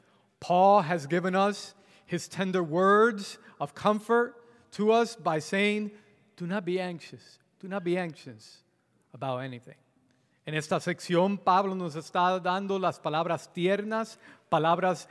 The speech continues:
alentadores, que nos dice, "Por nada estéis afanosos.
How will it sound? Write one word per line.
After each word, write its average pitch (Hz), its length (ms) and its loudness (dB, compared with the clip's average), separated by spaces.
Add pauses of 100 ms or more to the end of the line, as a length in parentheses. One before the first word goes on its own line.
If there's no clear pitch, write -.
(160)
alentadores, 180 1080 2 (180)
que 185 80 0
nos 175 200 -2
dice, 202 380 0 (300)
"Por 160 240 -4
nada 147 560 -6 (240)
estéis 147 720 -6 (520)
afanosos. - 880 -12